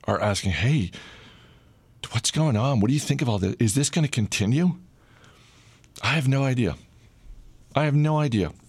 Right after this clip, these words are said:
But what I do know is whatever happens, we're gonna be here. Here at The Motley Fool with this podcast, with all of our podcasts, with our services, with everything that happens on fool dot com, our, the articles we publish, we're gonna be here.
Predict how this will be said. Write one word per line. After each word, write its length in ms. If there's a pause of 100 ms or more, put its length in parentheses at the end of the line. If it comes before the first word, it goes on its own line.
(160)
But 300
what 180
I 80
do 180
know 220
is 240
whatever 320
happens, 540 (680)
we're 180
gonna 160
be 120
here. 200 (1000)
Here 180
at 80
The 60
Motley 260
Fool 300
with 160
this 160
podcast, 640
with 120
all 160
of 80
our 120
podcasts, 720 (460)
with 140
our 120
services, 760
with 420 (440)
everything 380
that 100
happens 340
on 140
fool 240
dot 220
com, 360
our, 240 (340)
the 100
articles 400
we 100
publish, 360
we're 120
gonna 140
be 120
here. 220